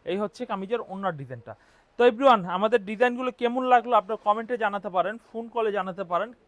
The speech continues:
এবং আপনাদের বেচে কিনা যদি আমাদের ভালো হয়, আপনাদের অর্ডার যদি বেশি পড়ে, তাহলে বুঝতে পারবো যে আমাদের ডিজাইনগুলো আপনাদের আসলেই পছন্দ হয়েছে। যদি পছন্দ না হয়, মতামত কমেন্টে এবং ফোনে জানাতে ভুল করবেন না। এই হচ্ছে কামিজের সামনের সাইড, এটাও কিন্তু অনেক সুন্দর।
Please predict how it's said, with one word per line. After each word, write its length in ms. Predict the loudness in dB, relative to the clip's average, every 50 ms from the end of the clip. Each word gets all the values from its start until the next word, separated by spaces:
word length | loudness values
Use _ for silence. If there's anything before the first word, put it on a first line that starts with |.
| _
এবং 260 | -8 -8 -6 -4 -2 -2
আপনাদের 320 | -2 -4 -4 -8 -8 -6
বেচে 260 | -4 -6 -6 -6 -10
কিনা 320 | -14 -10 -4 -2 -2 -2 -2 -4 _ _ _ _ _ -10
যদি 200 | -6 0 0 2
আমাদের 260 | 2 2 2 0 0
ভালো 280 | -2 -2 -2 -2 0 0
হয়, 160 | 0 0 0
আপনাদের 280 | 0 -2 -4 -4 2 4
অর্ডার 220 | 4 4 4 2 -2
যদি 180 | -6 -10 -6
বেশি 220 | -6 -6 -6 -6 -8
পড়ে, 200 | -8 -8 -8 -6
তাহলে 240 | -2 -2 -2 -2
বুঝতে 260 | -4 -8 -14 -18 -8 -6
পারবো 220 | -6 -4 -4 -4
যে 100 | -2 -2
আমাদের 380 | -2 -2 -2 -6 -10 -12 -12 -12
ডিজাইনগুলো 400 | -10 -8 -8 -8 -8 -4 -4 -4
আপনাদের 280 | -4 -4 -6 -10 -10 -10 -10 _ _ _ _ -10
আসলেই 380 | -10 -10 -8 -6 -6 -4 -4 -4 -4
পছন্দ 320 | -6 -6 -4 -6 -6 -4
হয়েছে। 360 | -2 0 0 0 -2 -6 -12 -16 _ _ _ _ _ -10
যদি 140 | -8 -8 -4 -2
পছন্দ 300 | -2 -2 -2 -4 -6 -4
না 220 | 0 2 2 4 6
হয়, 180 | 6 4 4 4 _ _ _ -6
মতামত 340 | -4 -4 -2 -2 -2 -4 -4 -2
কমেন্টে 380 | -2 -2 -2 -2 -2 -4 -4
এবং 160 | -4 -4 -4
ফোনে 260 | -6 -8 -6 -6 -4 -2
জানাতে 260 | -2 -4 -2 -4 -4
ভুল 240 | -4 -4 -6 -6 -4
করবেন 260 | -4 -4 -4 -4 -6
না। 180 | -8 -8 -6
এই 100 | -6 -6
হচ্ছে 280 | -6 -6 -6 -8 -8 -8
কামিজের 280 | -6 -6 -6 -6 -10 -12
সামনের 360 | -8 -8 -8 -8 -8 -10 -8 -6
সাইড, 140 | -6 -6 -6 _ _ _ _ _ -10
এটাও 280 | -8 -4 -2 -2 -2 -2 -4
কিন্তু 280 | -8 -14 -12 -12 -14 -12 -10
অনেক 160 | -8 -8 -8
সুন্দর। 300 | -8 -8 -8 -6 -4 -6